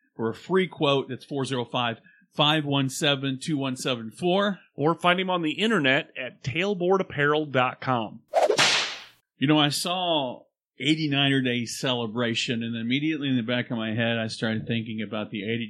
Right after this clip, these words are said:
Speaker 1: days of the eighty-niner ball games. When it was
Speaker 2: Dude, I love the eighty-niners.
Speaker 1: Dude, and I sat where you probably sat, where the poor kid,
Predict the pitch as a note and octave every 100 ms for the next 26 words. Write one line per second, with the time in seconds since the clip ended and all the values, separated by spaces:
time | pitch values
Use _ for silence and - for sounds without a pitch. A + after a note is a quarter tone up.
0 | A2+ A2+ A#2+ A2+ G2+ G#2 A#2 A2+ G#2+ G#2+
1 | G#2+ G#2 G#2+ G#2+ G#2+ G#2 G2+ G#2+ G#2+ G#3+
2 | B3 A#3 G#3 G3+ G3+ A3+ C#4 C#4+ G#3 B3+
3 | A3 A3 G#3+ G3+ F3+ D#3 E3 F3 E3 -
4 | - _ C3 C#3 C3 _ C#3 C#3 B2+ C3
5 | D#3+ D#3+ F#3 D#3+ D#3 _ _ C#3 C#3 D3
6 | F3 - D3 C#3 C3 - C#3 C3+ B2+ B2+
7 | A2+ - E3 D#3 D3+ B2 B2